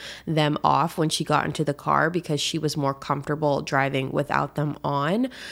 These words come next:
So to see those in the car wasn't surprising. However, what was surprising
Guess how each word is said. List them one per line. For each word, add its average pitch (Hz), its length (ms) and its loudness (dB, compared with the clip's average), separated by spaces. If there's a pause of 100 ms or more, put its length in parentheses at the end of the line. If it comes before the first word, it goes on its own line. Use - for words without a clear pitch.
So - 140 2
to 214 160 2
see 233 300 2
those 202 580 4
in 170 220 2
the 160 100 0
car 151 580 2
wasn't 160 480 0
surprising. 151 800 0
However, 170 480 0
what 165 220 0
was 214 360 2
surprising 147 800 -2